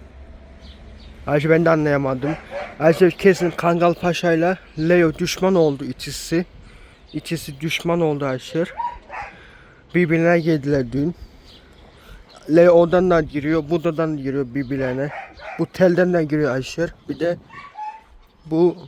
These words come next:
telden de giriyor Ayşe. Leo artık, Leo Kangal Paşa'ya düşman oldu. O da ona düşman oldu. Birbirlerine hırladılar. Ayşe gerçekten hayvanınız varsa sokağa atmayın.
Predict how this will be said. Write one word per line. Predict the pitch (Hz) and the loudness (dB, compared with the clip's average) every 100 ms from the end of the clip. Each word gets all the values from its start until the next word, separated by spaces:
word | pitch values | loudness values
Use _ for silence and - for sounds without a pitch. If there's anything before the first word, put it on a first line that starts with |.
| - _ - | -20 _ -8
telden | - 170 160 160 165 | 0 0 2 2 2
de | 156 | 0
giriyor | 143 139 | 0 0
Ayşe. | 120 120 - 151 - _ - - - - - - | -2 -4 -2 -2 -4 _ -20 -20 -20 -20 -20 -8
Leo | 147 160 160 - | 0 4 4 4
artık, | 156 156 170 147 - 147 135 _ _ | 2 2 -2 -8 -12 -20 -20 _ _
Leo | 135 160 170 180 196 - - | 0 4 6 6 2 -6 -6
Kangal | 170 160 156 | -2 0 -2
Paşa'ya | - 151 170 151 | -4 -4 -4 -4
düşman | 143 - 175 | -4 -2 0
oldu. | 143 131 139 | 0 0 0
O | 156 | 0
da | 147 | 2
ona | 156 156 | 2 0
düşman | 156 147 143 | -4 -4 -2
oldu. | 123 123 151 - - - - 147 | -2 -4 -8 -8 -20 -20 -6 0
Birbirlerine | 180 151 165 165 | 2 4 4 4
hırladılar. | 156 156 156 156 143 160 147 - - _ _ - - - - - - - - - - - - - - - - - - - - _ - - - | 4 2 2 2 2 2 0 -4 -20 _ _ -20 -20 -20 -20 -20 -20 -20 -20 -20 -20 -20 -20 -20 -20 -20 -20 -20 -20 -20 -20 _ -20 -20 -2
Ayşe | 156 156 | 2 2
gerçekten | 156 175 160 180 139 - - - - | 4 4 4 2 2 -4 -20 -20 -8
hayvanınız | 147 160 160 160 151 | 0 2 4 2 2
varsa | 165 170 - 151 | 2 2 0 -4
sokağa | - 151 160 | -2 -2 -2
atmayın. | 160 175 - 160 143 143 | 0 0 0 0 0 0